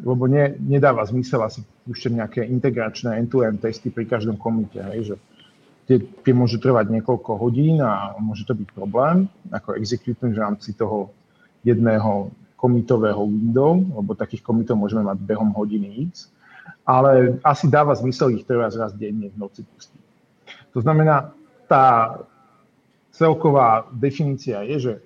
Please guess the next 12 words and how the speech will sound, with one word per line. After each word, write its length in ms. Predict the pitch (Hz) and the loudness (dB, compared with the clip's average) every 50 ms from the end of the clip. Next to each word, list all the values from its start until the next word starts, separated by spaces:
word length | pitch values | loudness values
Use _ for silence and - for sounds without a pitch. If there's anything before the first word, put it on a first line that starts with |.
| _ _ - | _ _ -20
že 100 | 104 107 - - _ _ | -18 -18 -18 -20 _ _
continuous 400 | _ 156 160 156 156 123 113 104 | _ -2 0 2 2 0 0 -2
integration 480 | 120 135 123 147 120 127 120 - - 117 | -4 -4 -4 -4 -4 -4 -4 -6 -8 -10
hovorí 320 | 107 120 123 120 104 98 92 101 | -8 -6 -4 -4 -6 -6 -8 -12
o 80 | 117 - | -6 -4
tom, 240 | 160 156 151 151 - - _ _ _ _ _ _ _ _ _ _ _ _ _ _ _ - | -2 -2 -2 -4 -8 -16 _ _ _ _ _ _ _ _ _ _ _ _ _ _ _ 0
ako 320 | 139 160 - - 180 190 | 0 2 4 2 2 2
chcem 400 | - - 160 139 127 123 120 110 - - - - _ | 2 2 4 4 4 4 2 0 -4 -8 -16 -6 _
testovať 560 | - 139 135 135 - 170 147 143 147 135 123 | 2 2 2 2 2 2 4 4 4 4 4
a 80 | 110 104 | 2 2
verifikovať, 760 | 123 131 139 139 - 139 - - 123 104 104 104 113 147 175 180 | 0 0 -2 -2 -6 -6 -6 -4 -4 -4 -2 0 0 0 0 -4
e, 80 | - | -8